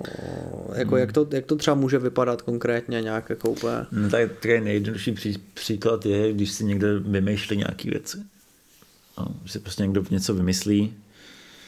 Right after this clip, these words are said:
Speaker 2: a opublikuje to v nějakým impaktovaném žurnálu a prostě projde mu to. A pak se to zjistí zpětně třeba.
Speaker 1: A
Speaker 2: S tím člověkem se to táhne nějak, jako prostě, že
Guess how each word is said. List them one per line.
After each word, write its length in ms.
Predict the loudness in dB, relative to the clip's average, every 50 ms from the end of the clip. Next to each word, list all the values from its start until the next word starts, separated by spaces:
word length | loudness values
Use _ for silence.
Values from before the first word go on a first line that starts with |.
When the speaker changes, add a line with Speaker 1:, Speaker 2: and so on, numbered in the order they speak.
| -20 -20 -20 -20 -20 _ _ _ _ _ _ -20 -20 _ -20 _ -20 -20 -20 -20 _ -20 -16 -14 -12 -12 -6 -2
Speaker 2:
a 140 | 0 2 2
opublikuje 720 | 2 2 2 2 2 2 4 4 4 4 4 4 4 4
to 120 | 4 2 2
v 40 |
nějakým 560 | 2 2 2 2 2 2 2 2 4 4 2 2
impaktovaném 600 | 0 0 0 -2 -2 -2 0 2 2 4 4 2 2
žurnálu 540 | 2 2 2 2 2 2 2 2 2 2 2
a 60 | 0
prostě 300 | -2 -4 -4 -2 -2 0
projde 320 | 0 2 2 2 2 2
mu 140 | 0 0 -2
to. 320 | -2 -2 -2 -2 -4 -6 -12 -16 -20 _ _ _ -20 -20 -20 -14 _ -6
A 40 | -4
pak 180 | -2 -2 -2
se 60 | -2 0
to 100 | 2 2
zjistí 260 | 2 2 0 -2 -2
zpětně 440 | 0 2 2 2 2 2 0 0 0
třeba. 480 | 0 -2 -2 0 0 0 -2 -2 -4 -8 -10 -16 -20 _ -12 -6
Speaker 1:
A 180 | -2 -2 -2 -2 -4 -6 -12 -6 -2 2 2 4 6 8 8
Speaker 2:
S 60 | 8
tím 180 | 6 4 2 2
člověkem 380 | 4 4 4 4 4 2 2
se 80 | 4 2
to 80 | 2
táhne 440 | 4 4 2 2 2 2 2 2 2
nějak, 380 | 0 0 -2 -4 -8 -8 -6 -4
jako 140 | -4 -2 -4
prostě, 320 | -6 -6 -6 -4 -4 -2
že 260 | -2 0 -2 -2 -4